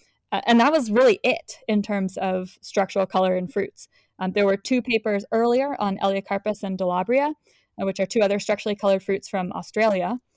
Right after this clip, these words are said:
And those, it sort of were, were great descriptions of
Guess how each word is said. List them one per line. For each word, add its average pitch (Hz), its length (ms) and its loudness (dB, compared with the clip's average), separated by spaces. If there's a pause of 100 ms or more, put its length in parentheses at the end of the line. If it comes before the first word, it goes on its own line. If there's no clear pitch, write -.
(360)
And 190 520 2 (260)
those, 214 400 4 (160)
it 190 240 2
sort 196 180 2
of 190 100 0
were, 180 380 6
were 190 180 2
great 226 260 6
descriptions 196 600 0
of 190 400 0